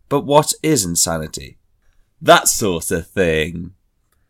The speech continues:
Spec Ops: The Line came out in two thousand twelve, and oh yes, there had been quite a few <laughs> military shooters by then. We were up to Call of Duty Black Ops two.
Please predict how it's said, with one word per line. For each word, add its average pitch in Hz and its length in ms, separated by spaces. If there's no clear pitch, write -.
Spec - 360
Ops: 104 200
The 110 100
Line 113 280
came 117 180
out 110 100
in 110 60
two 117 140
thousand 127 320
twelve, 120 580
and 104 240
oh 151 340
yes, 117 380
there 120 140
had 160 200
been 160 180
quite 160 440
a 113 80
few 131 200
<laughs> - 40
military 143 460
shooters 151 440
by 123 320
then. 104 440
We 113 120
were 127 140
up 117 80
to 120 100
Call 156 280
of 127 80
Duty 139 280
Black 120 320
Ops - 240
two. 107 460